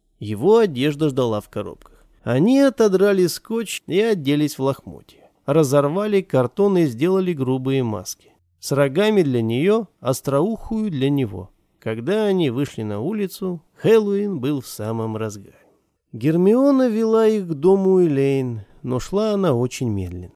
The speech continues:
На неизбежные встречи не спешат. Она была уверена, что найдёт Фина, если довериться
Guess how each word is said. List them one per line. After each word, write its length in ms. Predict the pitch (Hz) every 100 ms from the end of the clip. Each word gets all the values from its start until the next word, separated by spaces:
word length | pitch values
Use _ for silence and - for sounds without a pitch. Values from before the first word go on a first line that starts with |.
| _ _ _ _ _ _ _ _ _ -
На 100 | 147
неизбежные 840 | 190 214 196 233 277 220 233 226
встречи 500 | 175 - 233 208 -
не 160 | 214 202
спешат. 760 | - 196 - 226 233 - - -
Она 260 | - 196 240
была 300 | 165 170 170
уверена, 580 | 143 147 185 170 170 160
что 240 | - 208
найдёт 380 | 214 214 247 190
Фина, 340 | - 220 226
если 400 | 190 180 160 -
довериться 640 | 139 131 135 151 143 -